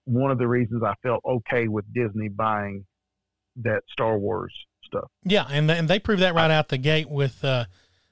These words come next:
Speaker 2: the, uh, the Star Wars movie. What was the name of it? The, the one that was in between, uh,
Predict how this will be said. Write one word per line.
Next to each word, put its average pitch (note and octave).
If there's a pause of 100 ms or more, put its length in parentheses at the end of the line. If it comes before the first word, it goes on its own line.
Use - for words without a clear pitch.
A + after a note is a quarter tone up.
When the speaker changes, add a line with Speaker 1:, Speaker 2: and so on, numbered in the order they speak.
(120)
Speaker 2:
the, C#3
uh, B2+
the B2+
Star D#3
Wars D3
movie. D3+
What D#3
was D3+
the D3
name D3
of D3+
it? C#3
The, C#3
the C3+
one C#3+
that C#3+
was C3 (500)
in D#3
between, D3 (420)
uh, C3